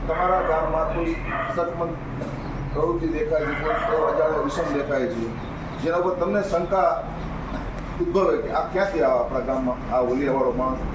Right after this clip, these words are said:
કે બહારનો છે કે આપણે ઓળખતા જ નથી, એ ગામમાં કોઈનો સગા સંબંધીનો પણ નથી,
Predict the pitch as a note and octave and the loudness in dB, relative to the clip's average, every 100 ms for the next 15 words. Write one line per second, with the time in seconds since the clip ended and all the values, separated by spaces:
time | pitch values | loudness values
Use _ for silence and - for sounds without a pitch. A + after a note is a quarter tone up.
0 | D3 F3 E3 E3 E3 E3 D3+ D#3 D3+ D3 | -2 0 4 4 4 2 2 2 2 2
1 | D#3+ D#3+ D3+ B2+ C3+ C3 - - - - | 2 2 2 2 2 0 -2 -4 -4 -4
2 | - - E3+ F#3 F#3 E3 E3 F3 F#3 F#3+ | -4 0 0 2 0 0 -2 0 2 2
3 | F#3+ G3 G3 G3+ G3 E3+ - - | 2 0 0 2 2 2 0 -4